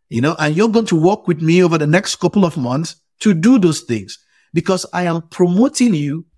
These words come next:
to do the job, not to learn the job. You see where it falls apart in promotions? We promote people and it's like, "You're now a V P, do V P things." And you're like, "Oh, I have never done V P things before,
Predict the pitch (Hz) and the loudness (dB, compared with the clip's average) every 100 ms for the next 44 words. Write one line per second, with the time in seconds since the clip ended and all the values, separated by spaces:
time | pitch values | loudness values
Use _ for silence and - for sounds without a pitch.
0 | - 151 120 180 190 135 131 107 120 - | -6 -4 0 0 2 0 0 -2 -6 -14
1 | _ _ _ _ 131 185 214 - 160 151 | _ _ _ _ -6 -4 -4 -4 -2 0
2 | 175 160 104 - _ 110 110 104 - _ | 0 -2 -6 -14 _ -14 -12 -14 -16 _
3 | _ _ _ _ _ _ _ _ _ - | _ _ _ _ _ _ _ _ _ -8
4 | 143 214 214 214 151 - 190 202 185 196 | -2 2 4 2 0 0 0 0 -2 -4
5 | 202 196 156 147 156 185 185 226 220 - | -6 -4 -4 0 2 2 2 0 -2 -14
6 | _ _ 180 240 196 208 220 180 175 175 | _ _ -2 2 2 2 2 0 2 0
7 | 160 156 160 151 - _ _ 147 220 214 | 0 0 0 0 -6 _ _ 0 2 2
8 | 208 180 127 170 160 208 123 - _ _ | 0 -2 0 0 2 0 -2 -8 _ _
9 | 214 233 127 101 - 226 156 123 - - | 2 2 2 0 0 0 0 -4 -6 -16
10 | - _ _ _ _ 123 143 160 135 123 | -16 _ _ _ _ -4 0 0 -2 -4
11 | 113 165 233 - _ _ _ _ 98 110 | -2 0 0 -2 _ _ _ _ -10 -4
12 | 135 220 139 117 110 - 92 98 - 95 | -2 0 -2 -6 -12 -14 -18 -20 -16 -16
13 | - - 175 92 | -16 -4 -4 -4